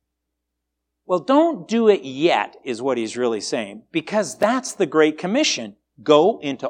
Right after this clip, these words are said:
all the world and tell them who I am, why we exist. Tell them about love. Tell them about God." But he doesn't want them to do it yet,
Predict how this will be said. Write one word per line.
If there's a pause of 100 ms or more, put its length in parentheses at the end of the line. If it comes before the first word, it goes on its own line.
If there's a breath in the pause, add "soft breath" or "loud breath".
all
the
world
and
tell
them (920)
who
I
am, (560)
why
we
exist. (440 soft breath)
Tell
them
about
love.
Tell
them
about
God." (1200 loud breath)
But
he
doesn't
want
them
to
do
it
yet,